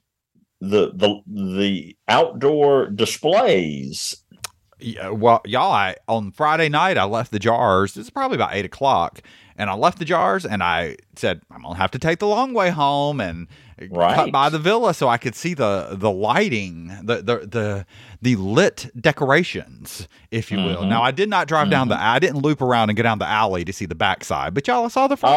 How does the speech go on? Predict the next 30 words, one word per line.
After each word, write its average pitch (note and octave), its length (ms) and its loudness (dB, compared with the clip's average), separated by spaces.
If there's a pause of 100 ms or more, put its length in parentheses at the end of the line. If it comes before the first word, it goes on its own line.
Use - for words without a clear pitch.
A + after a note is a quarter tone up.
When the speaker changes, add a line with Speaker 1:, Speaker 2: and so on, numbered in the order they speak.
Speaker 1:
Oh, C3 40 6
Speaker 2:
side. E2 280 2
Speaker 1:
well, F#2 340 4 (540)
you G#2+ 140 0
know, E2 380 2 (180)
it's, F2+ 340 -8
you F#2+ 120 0
missed A2+ 380 2
it. - 320 -6
Speaker 2:
Right. A#2 280 2
Uh, G#2+ 100 -8
well, B2+ 340 -6 (320)
I - 60 -10
had B2 160 -2
to G2 60 -14
T F2+ 160 -6
T, D#2 220 -8
I D2 60 -8
think. B1 340 -16
So A2+ 140 -4
<laughs> - 600 -6
I D#3+ 120 2
Speaker 1:
Oh, - 40 2
Speaker 2:
think, F3 200 0 (160)
Speaker 1:
okay. C#3 60 -4 (200)
Speaker 2:
I G3 80 2
think G3+ 260 0
it E3+ 80 2
was, C#3+ 260 -4 (300)
mm, A3+ 220 -4